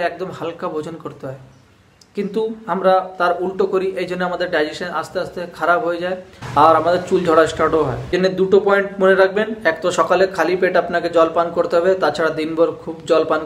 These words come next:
করতে হবে। আহ, খাবার খাওয়ার সময় আপনাকে জল পান একদম বাদ দিতে হবে, তাছাড়া সকালে বেশি খাবার খেতে হবে, দুপুরে একটু কম আর রাত্রে একদম কম আপনি খাবার খাবেন। এটা যদি আপনি ফলো করেন আপনার ডাইজেশন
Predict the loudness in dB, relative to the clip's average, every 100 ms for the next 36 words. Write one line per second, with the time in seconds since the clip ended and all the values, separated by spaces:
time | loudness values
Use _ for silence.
0 | -2 0 0 0 -2 -8 -12 -2 2 2
1 | 0 -4 2 4 4 2 2 0 0 0
2 | 0 -4 -2 2 2 2 0 0 -6 -6
3 | -4 -2 -2 2 2 2 -2 0 2 2
4 | 2 0 2 2 2 2 -10 -20 -20 -20
5 | -20 -20 -20 -12 -4 2 4 4 2 -4
6 | 0 2 2 0 2 2 0 0 2 2
7 | 2 -4 -8 0 0 0 -4 2 2 2
8 | 0 0 0 -6 -4 -4 -4 -8 -12 -10
9 | -4 -4 -4 -6 -8 -8 -2 0 0 2
10 | 0 -2 0 0 2 0 -2 -6 -4 -2
11 | -2 -4 -8